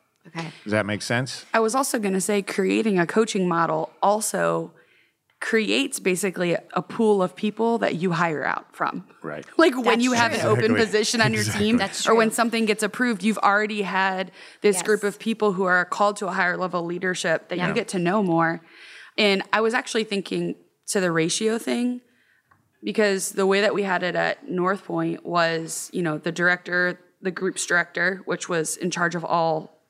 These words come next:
Speaker 3: coaches, and the coaches
Speaker 2: Yeah.
Speaker 3: were in charge of all small group leaders. I've wondered if there needs to be,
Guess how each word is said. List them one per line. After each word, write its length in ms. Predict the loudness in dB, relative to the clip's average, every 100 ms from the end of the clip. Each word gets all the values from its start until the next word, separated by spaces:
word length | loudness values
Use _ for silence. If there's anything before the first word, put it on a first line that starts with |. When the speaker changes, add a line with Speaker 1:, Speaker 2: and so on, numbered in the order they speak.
| _ _
Speaker 3:
coaches, 560 | -2 -2 0 0 0 0
and 100 | -2
the 40 |
coaches 340 | 0 0 0 -2
Speaker 2:
Yeah. 40 |
Speaker 3:
were 60 | -2
in 60 |
charge 180 | -2 -4
of 80 | -2
all 80 | -2
small 240 | -2 0
group 160 | -2 -4
leaders. 320 | -2 -2 -2 -10 -18 -20 -6 0
I've 220 | 0 0
wondered 320 | 0 2 0
if 100 | 0
there 140 | -2 0
needs 320 | 0 0 -2
to 120 | -4
be, 280 | -2 -2